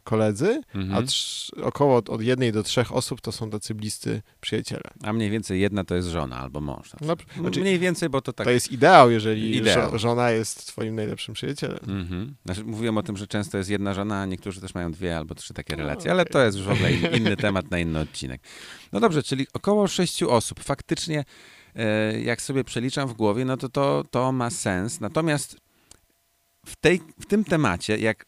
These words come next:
Speaker 2: czytałem materiały do tego odcinka, to wyobraziłem sobie, że najtrudniej mi jest w głowie narysować tę linię, która oddziela od siebie znaczenie słów kolega,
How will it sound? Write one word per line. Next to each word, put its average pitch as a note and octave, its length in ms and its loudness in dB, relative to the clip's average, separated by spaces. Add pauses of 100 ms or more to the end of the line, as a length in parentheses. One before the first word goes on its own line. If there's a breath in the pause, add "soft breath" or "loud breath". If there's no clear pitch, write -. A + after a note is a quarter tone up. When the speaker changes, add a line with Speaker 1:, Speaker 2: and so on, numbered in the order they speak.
Speaker 2:
czytałem C#3+ 540 0
materiały G#2 480 0
do G2+ 80 -8
tego G2+ 200 2
odcinka, F#2+ 420 -2
to G2+ 100 -6
wyobraziłem G2 580 0
sobie, G#2+ 200 -4
że G#2 100 -2
najtrudniej G#2+ 760 0
mi F#2 120 -2
jest G#2 200 -4
w F2+ 80 -12
głowie A#2+ 360 0
narysować A#2 500 -4
tę G#2+ 120 -4
linię, B2+ 540 2 (800 loud breath)
która A2 400 0 (180)
oddziela A#2+ 440 2
od A2 140 -2
siebie A#2+ 380 0
znaczenie A#2 640 -2 (160)
słów A2 400 -4 (200)
kolega, C3+ 600 2